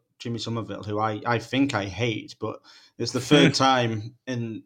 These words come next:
Speaker 1: in, like, a space of a month that an album I've really liked, I've been told it sounds like Jimmy Somerville. Same happened with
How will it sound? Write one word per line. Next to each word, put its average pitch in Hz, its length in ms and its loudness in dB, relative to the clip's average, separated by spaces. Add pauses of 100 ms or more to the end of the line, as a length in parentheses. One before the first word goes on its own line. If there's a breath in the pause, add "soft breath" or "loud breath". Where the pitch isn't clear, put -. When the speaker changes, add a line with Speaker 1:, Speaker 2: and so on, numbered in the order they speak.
(300)
Speaker 1:
in, 117 240 -2
like, 110 220 -2
a 104 60 -6
space - 380 0
of 104 80 -6
a 104 60 -2
month 123 320 0
that 104 120 -4
an 107 80 -6
album 104 240 0
I've 104 140 -2
really 101 180 -4
liked, 104 300 -6
I've 95 100 -8
been 101 100 -6
told 104 220 -4
it - 80 -10
sounds 101 240 -4
like 101 120 -6
Jimmy 104 200 -10
Somerville. 117 440 -6 (340 soft breath)
Same 113 200 4
happened 107 220 2
with 104 240 -4